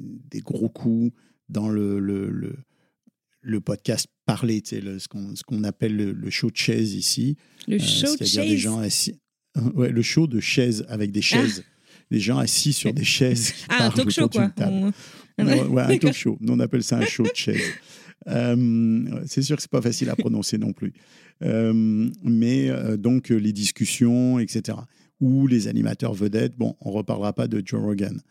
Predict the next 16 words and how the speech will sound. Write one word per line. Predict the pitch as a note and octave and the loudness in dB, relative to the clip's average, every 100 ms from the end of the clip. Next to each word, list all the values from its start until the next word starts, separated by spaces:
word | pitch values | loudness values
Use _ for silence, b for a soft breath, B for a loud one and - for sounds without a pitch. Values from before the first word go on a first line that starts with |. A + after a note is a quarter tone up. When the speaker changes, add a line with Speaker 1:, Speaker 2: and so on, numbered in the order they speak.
| b b b b | b b b b
Speaker 1:
Mais, | A2+ A#2+ C3 C3 - | 2 4 4 2 -2
euh, | A#2 A2+ G#2+ G#2+ A2+ A2 - - - - F3+ - - | 0 0 0 -2 -2 -6 -6 -8 -10 -12 -14 -10 0
mais | B2+ | 2
non, | C3 D3 | 4 4
mais | C3 B2 - _ _ _ _ - | 4 2 -4 _ _ _ _ -2
bon, | C#3 A#2+ - - | -2 -2 -8 -2
tu | D3 | 2
sais, | B2+ | 4
nous, | B2+ D#3 D#3 | 4 4 2
ici | C3+ A2 C#3 | -2 -2 0
au | B2 | 2
Québec, | A#2+ A#2+ B2 | 0 0 0
on | |
n'a | A2+ A2 | 0 0
pas | A#2+ | 0
le, | A#2+ | 0